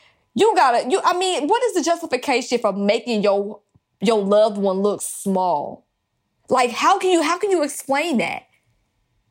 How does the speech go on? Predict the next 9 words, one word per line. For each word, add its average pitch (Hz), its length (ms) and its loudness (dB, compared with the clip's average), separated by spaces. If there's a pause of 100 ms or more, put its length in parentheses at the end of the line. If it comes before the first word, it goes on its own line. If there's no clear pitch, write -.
(460)
Like, 320 240 2
for 370 140 6
real, 226 360 2 (320)
if - 140 4
somebody 415 440 2
has 254 160 4
done 254 220 2
that 247 140 0
before, 262 460 0